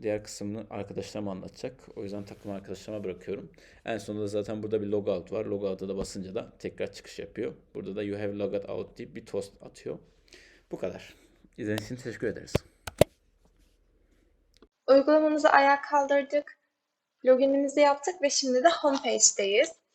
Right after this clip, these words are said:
Speaker 2: Homepage'de veri tabanından gelen filmleri görüyoruz. Veri tabanı demişken hadi gelin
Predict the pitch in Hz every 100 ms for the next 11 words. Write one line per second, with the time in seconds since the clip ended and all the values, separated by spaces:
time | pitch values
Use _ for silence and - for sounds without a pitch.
0 | - - - 415 440 330 277 - - 339
1 | 302 277 302 311 240 226 220 208 214 214
2 | 285 359 294 262 254 247 247 220 202 190
3 | 208 330 - - - _ _ _ _ _
4 | _ _ _ _ 330 415 381 330 302 277
5 | 247 277 - - 214 233 311 269 262 269
6 | 269 277